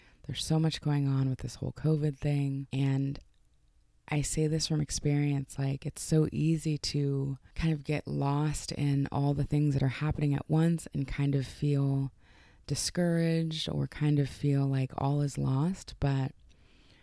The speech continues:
for me, what I'm realizing is gonna serve me most is to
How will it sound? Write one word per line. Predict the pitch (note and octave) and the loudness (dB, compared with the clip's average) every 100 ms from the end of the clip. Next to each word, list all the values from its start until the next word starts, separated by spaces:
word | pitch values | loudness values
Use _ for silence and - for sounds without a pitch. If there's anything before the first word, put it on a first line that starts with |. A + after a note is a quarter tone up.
| - _ | -20 _
for | - - C#3+ | -10 0 4
me, | D3 D#3 E3+ F3+ F3 A#3+ - | 6 6 6 6 4 -2 -8
what | D#3 D3 | 0 2
I'm | C#3+ D3 D3+ | 4 4 4
realizing | D3+ D3 C#3+ D3 D3 D3 | 4 2 0 2 0 0
is | C3 | -2
gonna | C3+ C3 | 0 0
serve | - C#3 C3+ C#3 | 2 0 2 4
me | C#3 | 4
most | C3+ C3 C#3 D3 - - - - - - _ _ _ - | 6 6 4 0 -6 -14 -18 -20 -20 -20 _ _ _ -4
is | C#3+ C#3 C3 - - | 2 2 2 -2 -4
to | - D3 C#3 C#3 C3+ C3 | 0 2 4 2 0 -2